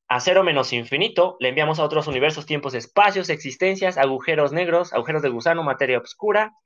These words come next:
y otras dimensiones. Y de esta forma vamos a fortalecer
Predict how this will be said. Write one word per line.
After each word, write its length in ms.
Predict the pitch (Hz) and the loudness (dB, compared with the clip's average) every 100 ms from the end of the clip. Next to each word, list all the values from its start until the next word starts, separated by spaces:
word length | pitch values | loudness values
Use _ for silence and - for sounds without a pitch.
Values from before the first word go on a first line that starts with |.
| _ _ _ _ _ _ - | _ _ _ _ _ _ 0
y 380 | 165 185 196 | 4 6 6
otras 280 | 170 170 170 | 6 4 2
dimensiones. 640 | 147 135 123 131 117 - | 2 -4 -4 -4 -4 -8
Y 40 | 107 | -6
de 60 | |
esta 180 | 131 165 | -4 -4
forma 380 | 156 170 160 165 | 0 0 2 2
vamos 320 | 135 139 156 | 4 2 0
a 80 | 151 | -6
fortalecer 720 | - 113 110 110 117 180 196 | -6 -4 -4 -4 -4 -2 -4